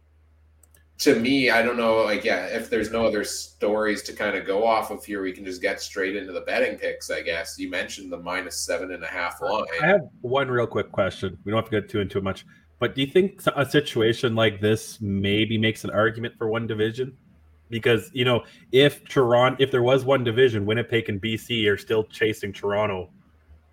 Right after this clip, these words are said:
Speaker 2: f-, for a home playoff or a bye, right?
Speaker 1: Yeah.
Speaker 2: So, yeah.
Speaker 1: Yeah, I would love that, right? Like,
Speaker 2: Yeah.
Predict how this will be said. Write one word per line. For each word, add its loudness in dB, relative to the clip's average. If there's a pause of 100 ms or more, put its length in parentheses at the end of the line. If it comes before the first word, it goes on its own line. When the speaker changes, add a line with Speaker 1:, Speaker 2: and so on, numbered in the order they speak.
(120)
Speaker 2:
f-, -4
for 2
a -4 (320)
home -2
playoff 0
or 0
a 0
bye, 0
right? -6 (960)
Speaker 1:
Yeah. 4
Speaker 2:
So, -10 (400)
yeah. -2
Speaker 1:
Yeah, 8
I 8
would 8
love 2
that, -4
right? 2
Like, 0
Speaker 2:
Yeah. 4